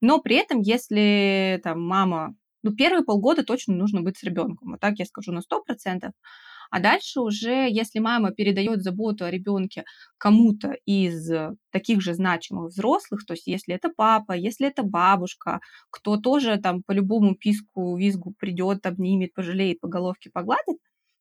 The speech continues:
то, в принципе, на вот эту детскую базовую стрессоустойчивость и чувство безопасности, ну, влияния кардинального не произойдет. Но если мы говорим про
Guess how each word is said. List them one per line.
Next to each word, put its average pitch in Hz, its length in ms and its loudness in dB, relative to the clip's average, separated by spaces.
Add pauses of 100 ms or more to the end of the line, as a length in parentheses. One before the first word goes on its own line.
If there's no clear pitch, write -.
то, 294 220 4
в - 80 -12
принципе, 269 420 0
на 202 80 4
вот 208 120 0
эту 208 240 -2
детскую 202 420 0
базовую 180 400 0
стрессоустойчивость 208 920 -4
и 196 60 -10
чувство 214 280 -6
безопасности, 208 840 -2 (460)
ну, 214 240 0
влияния 214 480 0
кардинального 226 600 -2
не 220 120 -2
произойдет. 208 600 -2 (460)
Но 220 260 4
если 196 380 0
мы 196 140 2
говорим 202 460 0
про 196 480 -2